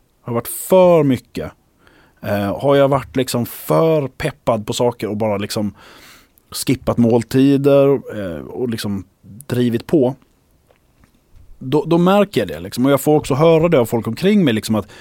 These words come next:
så här, "Du, hur är det, är du uppe i varv nu, liksom?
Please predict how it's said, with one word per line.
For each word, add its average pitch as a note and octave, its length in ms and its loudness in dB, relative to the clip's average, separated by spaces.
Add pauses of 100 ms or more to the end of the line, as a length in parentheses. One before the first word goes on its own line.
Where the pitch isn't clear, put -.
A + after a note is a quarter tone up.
(140)
så - 120 -6
här, G#2+ 60 -4
"Du, D#3 120 0 (100)
hur D#3 260 2
är D3 300 0
det, C#3 80 0 (180)
är C3 40 -2
du C#3 80 -2
uppe D3+ 200 -4
i - 20 0
varv C#3+ 260 -2
nu, F2 160 -6
liksom? - 300 -16